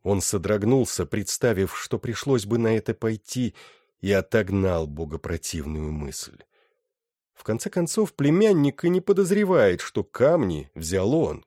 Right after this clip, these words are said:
Кристиан. Надо будет начать издалека, подольститься к Андрюсу,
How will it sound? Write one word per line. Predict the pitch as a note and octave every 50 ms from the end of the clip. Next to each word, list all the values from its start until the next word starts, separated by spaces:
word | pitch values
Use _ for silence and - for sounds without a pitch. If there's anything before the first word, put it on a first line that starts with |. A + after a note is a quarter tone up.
| _ _
Кристиан. | - G#2 F#2 F2 - - - - A#2+ A#2 F#2+ - - - - _ _ - - - _ _ _ _ _ _ _ _ _ _ _ _ -
Надо | - F2 F2+ F2 F2 F#2 E2+ D#2+ F#2+
будет | D#2+ D#2 F2 G#2+ B2 A#2 G2+ G#2 G2 - - -
начать | - F2+ F#2 F2+ - - - - G2 F2 - - G2
издалека, | E2+ D2+ D2+ D2+ E2+ D2+ F2 F2 _ - - - - - - _ _ _ _ _ _ _ _ _ _ -
подольститься | - G3 F3 G3+ G3+ F#3+ - - - - - E2 D2 - - - G#2
к | - - -
Андрюсу, | G#2+ E2 C#2 C2+ - - - - - - - - - - _